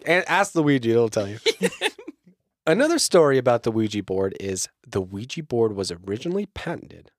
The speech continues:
Speaker 1: by a lawyer named Elijah Bond on February tenth, eighteen ninety-one. Elijah Bond knew that he would not be able to obtain a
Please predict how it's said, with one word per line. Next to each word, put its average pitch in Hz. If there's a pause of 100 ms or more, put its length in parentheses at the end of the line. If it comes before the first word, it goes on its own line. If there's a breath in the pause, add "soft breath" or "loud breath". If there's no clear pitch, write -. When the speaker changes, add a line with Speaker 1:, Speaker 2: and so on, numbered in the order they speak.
(120)
Speaker 1:
by 95
a 90
lawyer 101
named 90
Elijah 87
Bond 95
on 95
February 101
tenth, - (200)
eighteen 113
ninety-one. 110 (920)
Elijah 196
Bond 110
knew 113
that -
he 117
would 107
not 110
be -
able 127
to 117
obtain 104
a -